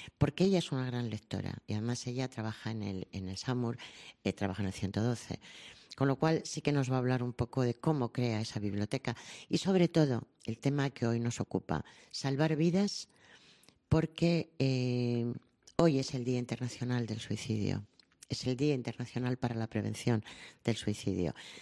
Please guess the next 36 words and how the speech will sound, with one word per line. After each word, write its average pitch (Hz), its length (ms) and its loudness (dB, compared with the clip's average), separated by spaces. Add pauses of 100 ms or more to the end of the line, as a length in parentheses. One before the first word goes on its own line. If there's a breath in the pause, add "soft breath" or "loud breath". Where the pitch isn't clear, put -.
(140 loud breath)
Desde 123 160 -2
aquí, 165 260 0
desde 127 220 0
la 117 100 -2
barandilla, 131 680 0 (360 loud breath)
sabéis 120 320 2
que - 80 -2
tenemos 120 400 -2
un 101 40 -6
teléfono 110 760 0
para, 101 280 -2
para, 101 380 -4 (720 loud breath)
eh, 107 500 0 (160)
bueno, 113 300 -2 (580)
hacemos 120 360 0
lo 127 100 0
que 127 80 0
podemos 131 420 4
para 123 160 2
evitar 117 380 2
que - 120 -6
las 120 160 -2
personas 127 600 -2 (340 loud breath)
lleguen 127 300 4
a 131 60 2
tomar 120 280 0
esa 117 180 -4
decisión 113 520 -4
tan, 107 220 -4 (140)
tan 101 200 -4
drástica 113 520 -4 (120)
que 110 140 2
no 104 180 2
hay 98 120 2
vuelta 85 340 -2
atrás. 82 320 -6